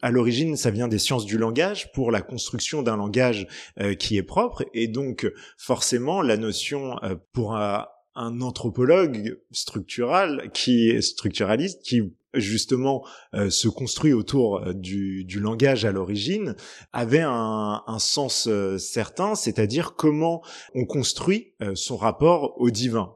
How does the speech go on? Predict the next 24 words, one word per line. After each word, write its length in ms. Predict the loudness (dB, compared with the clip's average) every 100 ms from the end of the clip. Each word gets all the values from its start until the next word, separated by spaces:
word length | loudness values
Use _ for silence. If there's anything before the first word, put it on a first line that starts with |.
| -2
dans 140 | 0
l'utilisation 840 | 2 -2 -2 -2 0 4 2 2 0
que 60 |
j'en 160 | 2 2
ai 80 | 0
eue. 140 | -2 -10 -16 -2
Et 80 | 2
donc, 220 | 4 4
je, 160 | 2 0
je 140 | 0
l'ai, 340 | 2 2 2 0
je 140 | 0
l'ai 60 | 0
abordé 380 | 2 2 2
t-, 120 | 2 2
au 340 | 2 2 4
début 400 | 4 4 2 0
par 180 | 0 2
rapport 600 | 0 2 2 2 0 -4
à 220 | -2 0
un 120 | 0 -2
exemple 600 | -4 -4 -6 -2 0 0
afro-cubain, 960 | -2 -4 -4 -4 -4 -2 -2 -2 -2
euh, 140 | -2